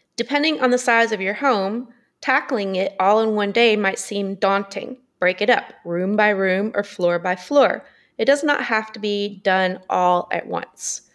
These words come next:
So let's talk about magical cleaning. Whenever I do a deep clean of a room or the house, I have this renewed sense of inspiration flood over me. Like anything is possible, anything can be created in this space, and a feeling of being grounded immediately enters my body.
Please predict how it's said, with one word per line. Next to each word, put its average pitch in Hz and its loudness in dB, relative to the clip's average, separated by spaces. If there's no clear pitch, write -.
So 311 4
let's 320 0
talk 285 -2
about 240 -2
magical 196 -2
cleaning. - -12
Whenever 269 4
I 247 4
do 233 2
a 214 6
deep 208 -6
clean 220 2
of 208 -2
a 208 -2
room 214 2
or 254 2
the 208 -4
house, 202 0
I 226 0
have 233 -2
this 262 -4
renewed 269 0
sense 233 -4
of - -6
inspiration 190 -2
flood 185 0
over 185 0
me. 190 -10
Like 190 2
anything 277 4
is 254 2
possible, - -6
anything 294 2
can 285 -4
be 269 -2
created 220 2
in 214 0
this 220 0
space, 175 -2
and 190 0
a 180 -2
feeling 262 2
of 180 -2
being 190 0
grounded 208 2
immediately 240 0
enters 202 -2
my 185 0
body. 175 -4